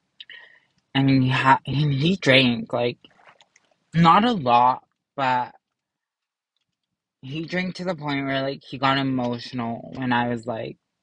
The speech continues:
we ended up talking about religion, and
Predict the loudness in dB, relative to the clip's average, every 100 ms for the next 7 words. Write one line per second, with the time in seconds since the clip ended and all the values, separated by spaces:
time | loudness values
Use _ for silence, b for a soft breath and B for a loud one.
0 | _ _ _ _ _ _ _ _ _ _
1 | _ _ _ -2 0 4 4 2 2 2
2 | 2 0 2 2 2 0 -2 -4 -2 -2
3 | 0 -2 -4 -6